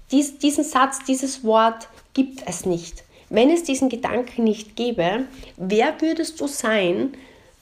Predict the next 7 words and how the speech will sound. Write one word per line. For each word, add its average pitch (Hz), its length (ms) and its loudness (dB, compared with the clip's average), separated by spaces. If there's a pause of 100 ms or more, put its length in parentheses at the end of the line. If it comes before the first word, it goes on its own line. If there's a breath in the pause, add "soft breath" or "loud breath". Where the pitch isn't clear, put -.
und 202 160 0
wie 220 120 2
würdest 214 300 2
du 226 60 -6
dich - 180 -12
fühlen? 196 540 -2 (580 loud breath)
Und 240 400 2